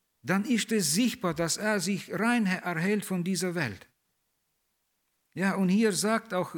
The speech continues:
Christus selber, ja, Vers sieben, Johannes Evangelium sieben, Vers sieben, die Welt kann euch nicht hassen, mich aber hasst sie, denn ich zeuge von ihr, dass ihre Werke böse sind. Ihr Lieben, daraus kommt dieser Hass.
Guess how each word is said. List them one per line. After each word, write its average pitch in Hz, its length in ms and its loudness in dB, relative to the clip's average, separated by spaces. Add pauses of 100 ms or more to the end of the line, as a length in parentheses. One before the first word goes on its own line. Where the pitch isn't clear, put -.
Christus 175 540 0
selber, 175 340 0
ja, 139 300 2
Vers 160 320 -2
sieben, 170 340 0
Johannes 175 460 0
Evangelium 175 560 0
sieben, 180 340 0
Vers 156 260 -2
sieben, 156 400 0 (440)
die 170 160 4
Welt 233 200 4
kann 208 280 2
euch 202 180 0
nicht 226 320 2
hassen, 139 400 2
mich 214 260 2
aber 185 320 0
hasst 208 360 0
sie, 123 340 0 (300)
denn 196 160 2
ich 208 180 2
zeuge 226 400 2
von 208 240 2
ihr, 208 300 2
dass 180 240 -2
ihre 196 280 0
Werke 202 360 -2
böse 196 420 0
sind. 135 380 -4 (920)
Ihr 139 60 -8
Lieben, 185 340 0
daraus 202 480 0
kommt 214 360 -2
dieser 175 340 -2
Hass. - 340 -4